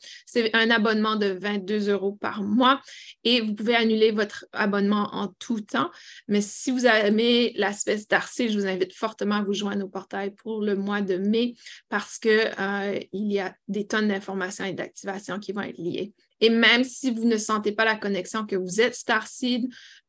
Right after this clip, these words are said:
au travers de l'expérience, vous allez développer votre connexion avec Starseed. Un peu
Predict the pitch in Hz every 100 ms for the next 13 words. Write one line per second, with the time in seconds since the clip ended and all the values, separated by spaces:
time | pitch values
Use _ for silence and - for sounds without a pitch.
0 | - 247 247 247 214 214 208 208 196 185
1 | - 175 190 202 208 214 214 180 190 196
2 | 190 180 196 190 196 196 214 202 180 -
3 | 220 214 202 - 196 175 175 - - -
4 | - - 269 269